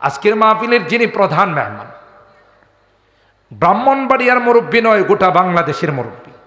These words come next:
বাংলাদেশ হেফাজতে ইসলামের সংগ্রামী মহাসচিব। এটা চারটিখানি কথা নয়, এই দৌলত ব্রাহ্মণবাড়িয়ার নসিবে জুটছে। কথা বলেন, ঠিক কিনা? আর জুটবে না কেন? গোটা বাংলাদেশের, গতকাল আমি সিলেট থেকে প্রোগ্রাম করে আসছি,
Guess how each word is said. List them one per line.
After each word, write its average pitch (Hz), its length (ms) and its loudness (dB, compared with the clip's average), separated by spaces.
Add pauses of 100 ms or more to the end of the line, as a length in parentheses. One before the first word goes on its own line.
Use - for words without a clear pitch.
(500)
বাংলাদেশ 185 560 2 (440)
হেফাজতে 247 600 2
ইসলামের 233 440 2
সংগ্রামী 214 540 2
মহাসচিব। 196 580 0 (640)
এটা 165 140 -2
চারটিখানি 294 800 0
কথা 220 240 2
নয়, 143 160 -4 (1120)
এই 311 220 2
দৌলত 294 480 6 (120)
ব্রাহ্মণবাড়িয়ার 302 800 4
নসিবে 220 420 2
জুটছে। 139 380 -2
কথা 208 200 6
বলেন, 196 220 4
ঠিক 175 220 2
কিনা? 117 220 -2 (640)
আর 185 100 2 (180)
জুটবে 359 400 2
না 392 180 6
কেন? 180 180 0 (840)
গোটা 262 300 4
বাংলাদেশের, 285 800 2
গতকাল 247 460 4
আমি 254 180 2
সিলেট 330 460 2
থেকে 247 180 0
প্রোগ্রাম 202 480 2
করে 147 140 0
আসছি, - 240 -6